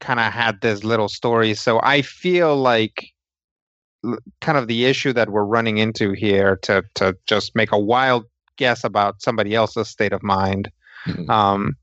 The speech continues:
Speaker 1: that here are these characters, here's the setting, here's this idea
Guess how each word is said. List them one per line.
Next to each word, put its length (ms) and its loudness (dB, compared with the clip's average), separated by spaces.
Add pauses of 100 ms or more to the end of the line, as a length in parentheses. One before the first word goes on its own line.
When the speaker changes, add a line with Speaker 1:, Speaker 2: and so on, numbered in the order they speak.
(100)
Speaker 1:
that 240 2 (580)
here 220 0
are 80 4
these 160 0
characters, 580 0
here's 220 0
the 80 0
setting, 420 0
here's 220 -2
this 160 -2
idea 840 0